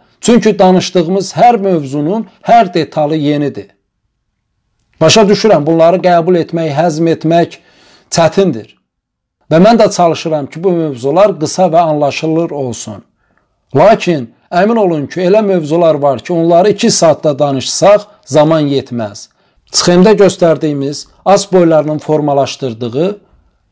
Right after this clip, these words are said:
yeni boy adlarının geniş təhlilinə növbəti mövzumuzda davam edəcəyik. Qeyd etdiyimiz kimi, türk tarixindən də öncəki bir türk tarixi var.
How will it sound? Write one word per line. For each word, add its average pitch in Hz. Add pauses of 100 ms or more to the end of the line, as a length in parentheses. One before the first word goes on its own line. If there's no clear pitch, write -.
yeni 180
boy 208
adlarının 135
geniş 190
təhlilinə 135 (320)
növbəti 165
mövzumuzda 139
davam 131
edəcəyik. 104 (1200)
Qeyd 190
etdiyimiz 190
kimi, 123
türk 196
tarixindən 147
də 139
öncəki 127
bir 120
türk 120
tarixi 104
var. -